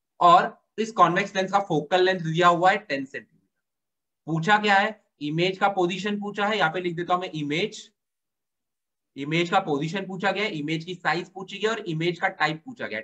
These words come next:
टाइप मीन्स नेचर की बात कर रहे हैं वो लोग। तो अभी मुझे, मुझे बताओ, चलो इसके आगे what should I use? स्टार्ट कैसे करूं मैं क्वेश्चन को? सबसे पहले डेटा लिखना है हमें, सबसे पहले गिवन क्वांटिटीज लिखनी है। सबसे पहले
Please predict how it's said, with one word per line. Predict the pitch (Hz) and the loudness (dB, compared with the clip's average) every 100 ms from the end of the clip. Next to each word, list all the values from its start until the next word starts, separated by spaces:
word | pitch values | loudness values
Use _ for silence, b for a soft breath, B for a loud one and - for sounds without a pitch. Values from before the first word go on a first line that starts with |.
| - | -4
टाइप | 165 180 | -4 -6
मीन्स | 220 233 | -10 -8
नेचर | 160 143 147 | -6 -6 -6
की | 147 143 | -6 -6
बात | 120 - | -6 -6
कर | 117 | -12
रहे | 104 | -12
हैं | |
वो | 101 | -20
लोग। | _ _ _ _ _ _ _ _ _ | _ _ _ _ _ _ _ _ _
तो | 247 214 254 - - _ _ | 2 4 2 -4 -20 _ _
अभी | 185 240 | 0 2
मुझे, | 254 254 | 4 2
मुझे | 214 220 | 2 0
बताओ, | 233 190 160 | 2 2 2
चलो | 170 156 | 0 -2
इसके | 151 - | -2 2
आगे | 202 202 220 | 4 6 2
what | 214 160 185 - | 0 -2 -2 0
should | 202 | 0
I | 190 | 2
use? | 151 135 - _ _ _ _ _ _ _ _ _ _ | 2 -4 -6 _ _ _ _ _ _ _ _ _ _
स्टार्ट | - 196 226 | 4 6 6
कैसे | 233 226 | 4 -2
करूं | 190 147 | 0 -2
मैं | 135 | -2
क्वेश्चन | 127 127 | -8 -14
को? | 120 | -14
सबसे | 180 165 247 | -10 -4 -2
पहले | 247 196 220 190 _ _ 135 | 2 2 2 -4 _ _ -2
डेटा | 156 160 185 | 0 4 4
लिखना | 160 143 | 2 -2
है | 110 | -6
हमें, | 101 _ _ _ _ _ _ _ _ | -8 _ _ _ _ _ _ _ _
सबसे | 160 175 | -6 -2
पहले | 190 185 | -2 -2
गिवन | 156 175 | -2 -2
क्वांटिटीज | 180 160 160 147 123 | 0 0 0 -4 -6
लिखनी | - 101 | -14 _
है। | _ _ _ _ _ _ _ _ _ _ _ _ _ - | _ _ _ _ _ _ _ _ _ _ _ _ _ -14
सबसे | 156 190 | -8 -6
पहले | 190 165 | -2 -2